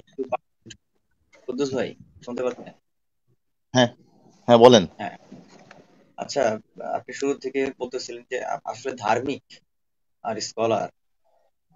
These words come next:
Speaker 1: আ, দুইটা কিন্তু দুই টার্ম, হ্যাঁ? ধার্মিক তারাই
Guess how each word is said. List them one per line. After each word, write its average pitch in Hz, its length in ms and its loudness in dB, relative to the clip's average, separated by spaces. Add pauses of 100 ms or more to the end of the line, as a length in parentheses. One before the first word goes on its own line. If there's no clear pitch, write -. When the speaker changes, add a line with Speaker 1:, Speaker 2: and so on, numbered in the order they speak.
(240)
Speaker 1:
আ, 110 220 -8
দুইটা 113 280 -4
কিন্তু 131 580 -6
দুই 123 220 -4
টার্ম, 92 240 -4 (360)
হ্যাঁ? 135 240 -10 (720)
ধার্মিক 123 400 -2
তারাই 110 420 0